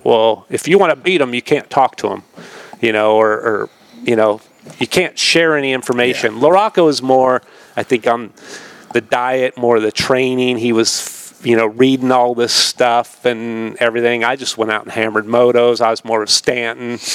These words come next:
Speaker 1: I'm gonna go ride my bicycle, and I'm gonna run. I'm gonna ride,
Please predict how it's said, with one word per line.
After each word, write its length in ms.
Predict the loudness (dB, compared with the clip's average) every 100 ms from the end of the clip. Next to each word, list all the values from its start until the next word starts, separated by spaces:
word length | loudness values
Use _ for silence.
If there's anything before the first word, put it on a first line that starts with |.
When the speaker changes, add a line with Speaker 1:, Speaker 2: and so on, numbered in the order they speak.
| -10 -14 -8
Speaker 1:
I'm 80 | -2
gonna 120 | 2
go 100 | 4
ride 180 | 4 2
my 200 | -2 -6 -6
bicycle, 680 | -2 0 0 -2 2 2 4
and 80 | 2
I'm 80 | 0
gonna 120 | -4
run. 540 | 0 2 4 2 0 -2
I'm 100 | -4
gonna 160 | -2
ride, 460 | 2 2 2 -2 -12